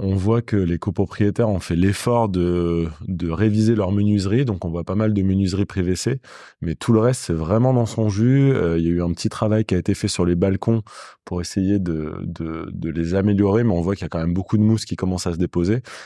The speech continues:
Et là, on n'est pas sur la toiture. Peut-être qu'on y montera tout à l'heure, mais la toiture, elle est pas dans un très bon état.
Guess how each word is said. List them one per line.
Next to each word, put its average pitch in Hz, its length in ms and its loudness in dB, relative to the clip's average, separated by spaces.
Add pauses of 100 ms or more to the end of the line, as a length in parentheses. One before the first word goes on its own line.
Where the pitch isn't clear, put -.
(120)
Et 82 100 -4
là, 95 100 4
on 92 80 4
n'est 82 160 0 (120)
pas 117 120 2
sur - 180 -2
la 101 120 2
toiture. 101 640 -2
Peut-être 104 300 -2
qu'on 92 140 0
y 92 60 2
montera 90 320 0
tout 85 180 -8
à 95 60 2
l'heure, 113 200 4
mais 92 100 2
la 80 120 0
toiture, 110 300 0
elle 80 100 0
est - 140 -12
pas 113 140 0
dans 92 240 -2
un 92 60 -2
très - 160 -2
bon 101 160 2
état. 80 260 0